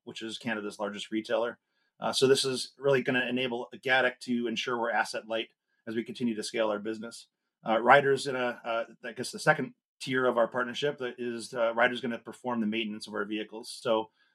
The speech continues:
uh, they're not only gonna maintain the standard gas and electric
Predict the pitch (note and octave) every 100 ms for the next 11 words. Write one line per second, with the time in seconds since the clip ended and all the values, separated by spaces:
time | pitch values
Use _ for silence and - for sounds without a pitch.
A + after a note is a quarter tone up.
0 | _ A2 A2+ A2 A2+ - - B2 B2+ B2+
1 | B2 A#2+ A#2 A#2 A#2 B2+ A#2 G#2+ B2+ B2
2 | A#2+ A2+ _ - A2+ A#2+ B2 A2+ A#2 C3